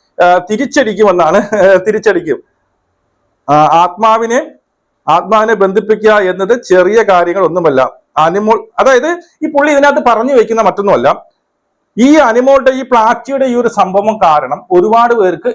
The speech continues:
നെഗറ്റീവ്, അതായത് ആദില, നൂറ, ഈ പറയുന്ന അനീഷ്, അങ്ങനെയുള്ള, ആ, ലക്ഷ്മി, അങ്ങനെയുള്ളവർക്കൊക്കെ ഒരുപാട് നെഗറ്റീവ് എനർജിയിൽ വന്നിട്ടുണ്ട്. അപ്പൊ അത് മാറണമെങ്കിൽ അവര് പൂജ ചെയ്യണം, അതിന് നിങ്ങൾ എന്നെ ബന്ധപ്പെട്ടാ മതി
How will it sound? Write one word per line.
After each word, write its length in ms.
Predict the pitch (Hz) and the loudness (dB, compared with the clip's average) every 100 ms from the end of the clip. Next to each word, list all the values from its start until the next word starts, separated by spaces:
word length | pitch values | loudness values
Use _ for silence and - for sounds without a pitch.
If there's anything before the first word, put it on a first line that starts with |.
| 165 | -8
നെഗറ്റീവ്, 440 | 165 180 214 196 | -6 -6 -4 -2
അതായത് 180 | 180 214 | 0 2
ആദില, 420 | 175 170 185 190 | 2 2 0 0
നൂറ, 800 | 196 208 180 180 185 190 208 180 | 0 0 -2 -2 0 2 2 0
ഈ 100 | 180 180 | -4 -2
പറയുന്ന 320 | 175 175 180 | -2 0 0
അനീഷ്, 400 | 170 170 180 233 | -2 -2 -8 -8
അങ്ങനെയുള്ള, 840 | 240 170 165 170 175 170 196 - - _ - | -2 -2 -2 -2 -2 0 0 0 -10 _ -2
ആ, 60 | 170 | 0
ലക്ഷ്മി, 380 | 165 175 214 | 0 -2 -6
അങ്ങനെയുള്ളവർക്കൊക്കെ 800 | 220 180 202 185 180 175 170 202 196 | -6 -4 -4 -2 0 -2 -4 -10 -4
ഒരുപാട് 520 | 175 202 180 180 196 | 0 2 2 0 -6
നെഗറ്റീവ് 400 | 170 190 - 220 | -8 -8 -6 -4
എനർജിയിൽ 320 | 151 127 170 | -2 -2 -2
വന്നിട്ടുണ്ട്. 420 | 240 214 214 120 - _ _ _ - | -2 -2 -2 -8 -10 _ _ _ -4
അപ്പൊ 140 | 285 | 0
അത് 240 | 233 226 320 | 0 0 0
മാറണമെങ്കിൽ 760 | 262 214 254 285 233 180 233 | 0 2 0 -2 -4 -4 0
അവര് 220 | 196 208 | 2 2
പൂജ 320 | 220 180 208 226 | 0 0 0 2
ചെയ്യണം, 440 | 185 127 117 135 - | 0 -4 -8 -12 -4
അതിന് 300 | 208 208 254 | -2 0 0
നിങ്ങൾ 220 | 240 233 254 | 0 2 2
എന്നെ 300 | 202 208 254 | 0 0 0
ബന്ധപ്പെട്ടാ 680 | 220 190 220 214 202 196 202 | 0 0 -2 0 -2 2 2
മതി 440 | 185 226 185 175 | 2 0 -4 -10